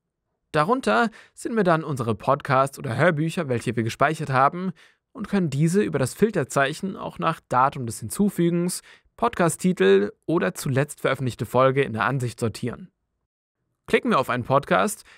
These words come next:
sehen wir dann alle Details und Folgen und können diese abspielen. Haben wir auf Abspielen geklickt, öffnet sich der Player am unteren Rand und die letzte oder ausgewählte Episode startet.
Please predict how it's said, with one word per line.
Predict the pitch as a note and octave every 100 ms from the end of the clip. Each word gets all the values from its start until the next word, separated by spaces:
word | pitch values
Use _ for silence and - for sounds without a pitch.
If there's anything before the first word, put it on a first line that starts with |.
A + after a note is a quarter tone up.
| _
sehen | - F#3+
wir | D#3
dann | C3 C3 C#3+
alle | C3+ A#2+ A#2
Details | A2+ C3+ D3 F3+ - -
und | A#2
Folgen | - C#3 D3+ D3+ E3+ A3+
und | B3
können | - A#3
diese | C3+ A2+
abspielen. | - - C3 - - _ _ _ _ _ _ -
Haben | A#2 B2
wir |
auf | A2 -
Abspielen | E3+ - B2 A#2+
geklickt, | - E3 A3 - - - _ -
öffnet | F3+ - G3+
sich | G3+ F#3+
der | D3
Player | A#2+ C3+ C#3+ D#3 D#3+
am | D3
unteren | D#3 B2 A2+
Rand | A2 C3+ G3+ G3+ _ _ _ _
und | - G#3+
die |
letzte | F3 E3 E3+ - G3
oder | D3+ B2
ausgewählte | C#3+ C#3+ B2+ B2+
Episode | G2+ A#2 A#2 G#2+
startet. | - F#2+ - - -